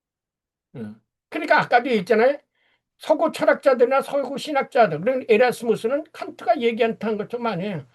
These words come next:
누설수도 너는 뭐뭐 해야 된다. 그러므로 너는 할 수 있다. 너는 이웃을 사랑해야 한다. 그러므로 너는 이웃을 사랑할 수 있다. 이렇게 해석하는 거죠. 이것은 에라스무스적인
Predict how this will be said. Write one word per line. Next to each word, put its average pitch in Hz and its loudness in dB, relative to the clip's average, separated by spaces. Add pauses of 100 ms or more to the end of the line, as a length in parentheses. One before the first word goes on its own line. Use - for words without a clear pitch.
(200)
누설수도 262 2 (260)
너는 277 4
뭐뭐 277 6
해야 269 6
된다. 208 2 (380)
그러므로 302 6 (260)
너는 233 4
할 262 0
수 320 -6
있다. - 0 (260)
너는 254 4
이웃을 277 2
사랑해야 277 4
한다. 190 0 (260)
그러므로 302 0
너는 247 2
이웃을 233 -6
사랑할 277 -2
수 - -14
있다. 240 -4
이렇게 285 -8
해석하는 214 -10
거죠. 156 -18
이것은 247 -8
에라스무스적인 185 -6